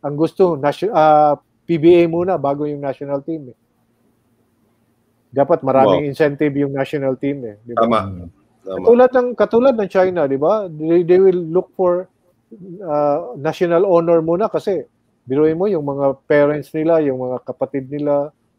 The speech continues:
Speaker 1: talagang ano na, kumbaga, well, well, ano na.
Speaker 2: Yeah, at,
Speaker 1: Ah.
Speaker 2: eh, alaga ng gobyerno yan. Pag national team member ka, solve na yung pamilya mo.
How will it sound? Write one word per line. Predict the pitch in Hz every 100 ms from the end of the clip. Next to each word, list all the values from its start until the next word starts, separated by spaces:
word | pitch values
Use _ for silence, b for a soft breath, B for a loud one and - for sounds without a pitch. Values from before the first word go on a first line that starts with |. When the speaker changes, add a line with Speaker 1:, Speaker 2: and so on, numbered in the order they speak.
| _
Speaker 1:
talagang | 131 131 135 139 143 - -
ano | 139 139
na, | 139 139 139 143 156 _
kumbaga, | - 135 143 143 143
well, | 151 143 147 147 170 _ _ _ -
well, | 135 139
ano | 160 143 147
na. | 156 151 143 _ _ _ _ _
Speaker 2:
Yeah, | 240 135
at, | 127 202 131
Speaker 1:
Ah. | 127 127
Speaker 2:
eh, | 214 -
alaga | 226 247 233 247
ng |
gobyerno | 214 220 208 185 165
yan. | 190 190
Pag | 151
national | 147 185 - 202 202
team | 196 180
member | 180 175 165
ka, | 151 147
solve | - 208 190 160
na | 190
yung | 180
pamilya | 175 170 160 151
mo. | 151 135 -